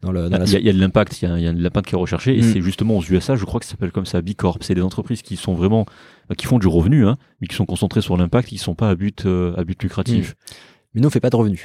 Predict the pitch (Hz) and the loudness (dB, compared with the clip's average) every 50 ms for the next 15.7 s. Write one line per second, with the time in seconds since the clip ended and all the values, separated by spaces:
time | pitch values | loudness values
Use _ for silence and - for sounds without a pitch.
0 | - - - 104 95 95 92 85 107 107 101 - - 107 104 98 92 92 90 85 | -14 -6 -4 -2 0 0 0 2 2 0 0 0 0 0 0 0 0 0 0 -2
1 | 80 71 - 85 95 98 92 - 113 - - - 104 - - - 127 123 120 113 | -4 -4 -6 -4 -4 -4 -2 0 -2 0 -2 -4 -4 -2 0 2 2 2 2 2
2 | 107 104 101 101 98 - 107 104 104 104 98 95 95 98 98 107 117 113 - 107 | 2 0 0 0 0 0 0 2 2 0 0 0 2 2 2 2 0 0 -2 -2
3 | 95 92 92 - 107 110 - - 92 90 95 101 85 82 104 90 82 - - _ | -2 -2 -4 -4 -6 -8 -4 0 0 2 2 2 0 0 -2 -2 -4 -6 -10 _
4 | - 95 95 95 - - 87 90 90 92 92 92 85 104 110 104 98 92 92 87 | -8 -6 -6 -6 -6 -8 -6 -2 0 2 2 4 4 4 4 4 4 2 0 -2
5 | 98 - - 98 90 80 - - - - - - - - 95 95 92 92 95 95 | -4 -4 -2 -2 -4 -4 -6 -10 -16 -18 -16 -10 -4 0 2 2 2 2 2 0
6 | 92 - 98 98 - - - 110 110 110 - - 131 123 113 95 90 - - 113 | 0 0 0 0 -2 -2 -2 -2 -2 -2 -2 -2 -2 0 0 -2 -2 -2 -2 -2
7 | 107 98 - - 92 90 - - 104 98 90 - 92 95 92 87 87 - - 104 | 0 -2 -2 -4 -6 -6 -6 -6 -6 -6 -6 -6 -8 -8 -8 -10 -10 -6 -4 -4
8 | - - 110 101 90 - - - - - 110 110 110 104 101 98 98 95 95 95 | -2 0 0 0 0 -2 -8 -12 -6 -2 0 2 2 2 4 2 2 2 2 0
9 | 95 92 - - 120 117 117 110 104 98 101 104 92 87 98 98 95 95 92 92 | 0 -2 -2 -2 0 0 2 0 0 -2 -4 -4 -2 0 0 0 2 0 0 0
10 | 92 92 92 92 90 87 95 92 - - 98 92 92 98 92 - - - - 104 | 0 0 2 0 0 0 0 -2 -2 0 0 2 4 2 2 2 0 0 2 0
11 | 101 95 110 107 95 90 82 87 90 85 - 92 90 90 87 90 92 101 101 92 | 2 2 2 2 0 -2 -2 -2 -2 -2 0 0 0 2 2 2 2 0 0 0
12 | 95 90 - 90 87 87 90 98 107 117 110 - - - - - _ _ _ _ | -2 -2 0 0 2 2 2 2 2 0 -2 -6 -14 -20 -20 -20 _ _ _ _
13 | _ _ - - 117 117 - - - - - 110 107 107 104 104 104 101 98 98 | _ _ -2 -2 -2 -2 -2 -6 -10 -6 -4 -2 -2 0 0 0 0 0 0 -2
14 | 95 90 90 113 113 - - 113 107 107 107 90 95 92 - - 104 101 95 110 | -2 2 2 2 2 2 2 2 2 2 0 0 -2 -4 -2 0 0 0 0 -2
15 | 107 - 110 95 82 98 92 95 92 - - - 87 80 | -4 -6 -8 -4 -2 0 0 2 0 0 0 -2 -2 -2